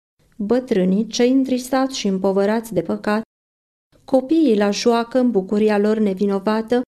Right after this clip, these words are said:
micile creaturi din crânguri, animalele răbdătoare, purtătoare de poveri, toată suflarea era mai fericită datorită prezenței sale.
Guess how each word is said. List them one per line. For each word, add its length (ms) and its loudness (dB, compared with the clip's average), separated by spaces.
micile 500 2
creaturi 640 0
din 240 0
crânguri, 560 0
animalele 760 2
răbdătoare, 760 0
purtătoare 760 2
de 120 0
poveri, 600 0
toată 340 2
suflarea 760 0
era 200 0
mai 220 2
fericită 640 0
datorită 520 0
prezenței 600 -2
sale. 480 -4